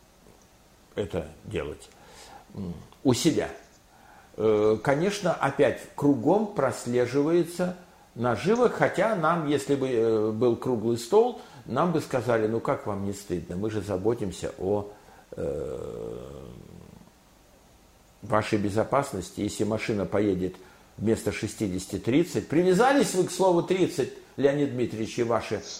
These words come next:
коллеги? Ну, давайте. Ну, ведь уже совсем безопасно. Вы ж понимаете, хоть вы не физик и не математик, что чем медленнее скорость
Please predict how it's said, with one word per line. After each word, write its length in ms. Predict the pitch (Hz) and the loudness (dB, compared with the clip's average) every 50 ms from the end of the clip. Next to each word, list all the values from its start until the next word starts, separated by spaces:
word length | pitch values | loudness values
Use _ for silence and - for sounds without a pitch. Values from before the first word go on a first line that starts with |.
| - - - _ _ | -18 -20 -20 _ _
коллеги? 580 | - 135 135 127 120 107 98 90 98 87 - - - - | 4 4 4 6 4 2 2 0 -4 -4 -4 -8 -10 -4
Ну, 100 | - 185 | -2 2
давайте. 320 | 190 185 156 123 - - - - - - - | 4 4 4 2 0 -4 -10 -12 -18 -12 -4
Ну, 120 | 151 160 165 | -2 0 2
ведь 160 | 165 160 160 - - | 2 0 -2 -4 -4
уже 200 | 139 123 143 143 | 0 0 0 0
совсем 460 | - - 139 135 - - 226 233 208 | 0 -2 -4 -4 0 0 0 0 0
безопасно. 600 | 165 151 113 120 113 - - 101 95 - - 113 | -2 -2 0 0 0 0 0 -2 -4 -2 -4 0
Вы 120 | 120 139 143 | 0 0 0
ж 40 | |
понимаете, 600 | - - 151 151 156 151 170 196 208 180 147 - 117 | 0 -2 -2 -2 0 0 0 0 0 0 -2 -2 -4
хоть 240 | - - 127 120 - | -2 -2 -2 0 2
вы 100 | 135 147 | 2 2
не 140 | 139 147 143 | 2 2 0
физик 460 | - 185 202 170 143 113 - - - - - - _ _ _ _ _ _ _ _ _ - | 0 0 0 0 0 -2 -2 -4 -10 -18 -20 -20 _ _ _ _ _ _ _ _ _ -4
и 140 | - 123 131 | 0 0 2
не 100 | 139 135 | 2 2
математик, 600 | 139 139 135 - 139 139 151 175 170 - - - - - - - _ _ _ _ _ _ _ _ _ _ _ _ _ _ _ _ _ _ _ _ _ _ - - | 2 2 2 2 2 4 2 2 0 0 -4 -6 -6 -12 -20 -20 _ _ _ _ _ _ _ _ _ _ _ _ _ _ _ _ _ _ _ _ _ _ -20 -12
что 300 | - - - 170 160 139 | -12 2 6 6 8 8
чем 360 | - - - - 180 151 139 139 | 6 4 2 2 2 2 2 2
медленнее 520 | 156 151 120 120 127 123 120 117 110 101 | 2 2 2 0 -2 -2 0 0 -2 -2
скорость 500 | - - - 120 123 151 180 175 180 | -4 -4 -2 0 2 2 0 0 -2